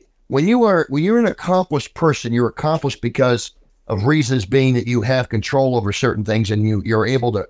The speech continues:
you're able to, to subdue the, the, the world around you to where you could achieve and accomplish. When you're an unaccomplished individual, you fail to do any of that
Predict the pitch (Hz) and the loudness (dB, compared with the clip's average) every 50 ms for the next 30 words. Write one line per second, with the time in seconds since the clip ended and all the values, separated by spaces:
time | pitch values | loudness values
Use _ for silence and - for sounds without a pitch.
0 | _ _ _ _ _ _ - 120 127 - 139 147 147 127 120 98 - - 123 113 | _ _ _ _ _ _ -4 -2 0 0 2 2 2 0 0 -2 -2 -2 0 0
1 | 110 107 _ _ _ _ _ _ - - 135 120 - - - 143 123 110 101 90 | 0 -2 _ _ _ _ _ _ -6 -2 -2 -2 -2 -2 0 0 0 -2 -2 -2
2 | 147 170 175 170 165 160 160 156 147 139 135 127 120 - _ _ _ _ _ - | 0 2 2 2 2 2 2 2 2 0 0 0 0 -2 _ _ _ _ _ -4
3 | 120 123 120 120 113 113 107 123 147 147 147 147 135 127 120 131 139 143 139 123 | -2 0 0 2 0 0 0 0 0 0 2 0 0 0 0 0 0 0 0 0
4 | 113 113 107 98 - 113 113 120 117 113 113 127 131 117 110 98 - - _ _ | 0 -2 -2 -2 -2 0 2 2 2 2 0 -2 -2 -2 -4 -6 -8 -10 _ _
5 | _ _ _ _ - 120 113 - - - 151 143 135 135 120 117 104 92 90 - | _ _ _ _ -2 -2 -2 -2 -2 -2 0 0 0 0 0 0 0 -2 -4 -2
6 | 123 117 110 107 - - 65 - - - - - _ _ _ _ - 127 135 139 | 0 0 0 0 -2 -4 -8 -8 -10 -10 -12 -16 _ _ _ _ -4 -2 -2 0
7 | 139 139 135 - - 175 208 208 196 - - 160 143 139 131 139 131 - - 135 | 2 0 0 2 2 2 2 2 0 0 0 0 0 0 0 -2 -4 -4 -4 -4
8 | 123 123 127 143 143 117 113 113 117 113 117 117 - - 147 143 147 143 131 123 | -4 -2 0 -2 -2 0 -2 -2 -2 -2 -2 -4 -4 -2 0 0 2 0 0 -2
9 | 113 117 127 123 123 127 123 110 85 82 87 - - | 0 0 2 2 2 2 0 0 -2 -4 -10 -14 -18